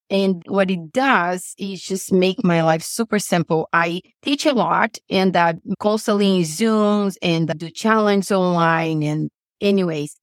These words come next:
So it's great 'cause I can take the one hour content sometimes or two hours and I just upload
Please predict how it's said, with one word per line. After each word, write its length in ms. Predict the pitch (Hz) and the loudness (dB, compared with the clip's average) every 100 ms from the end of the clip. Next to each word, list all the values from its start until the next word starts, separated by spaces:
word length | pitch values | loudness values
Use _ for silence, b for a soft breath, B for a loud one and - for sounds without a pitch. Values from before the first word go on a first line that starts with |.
| _ | _
So 380 | - - 196 185 - | -8 0 2 2 -2
it's 280 | 214 214 - | -4 -6 -4
great 360 | - 214 240 - | 0 2 0 0
'cause 180 | 226 202 | 0 2
I 100 | 196 | 0
can 200 | 220 196 | 0 -2
take 260 | 202 196 | -2 -4
the 180 | 190 180 175 | -4 -4 -2
one 360 | 185 202 214 | 2 4 4
hour 380 | 202 185 190 180 | 4 4 2 0
content 580 | - 185 175 - 160 156 | 0 0 0 0 -2 -2
sometimes 500 | 170 160 160 156 156 | -2 -2 0 -2 -4
or 120 | 156 | -8
two 280 | - - 196 | -6 -2 2
hours 380 | 170 165 165 165 | 2 0 -2 0
and 160 | 151 | 2
I 120 | 156 | 0
just 360 | 151 180 175 - | 0 -2 -2 -2
upload 640 | - 233 220 170 165 175 | -2 0 0 2 2 0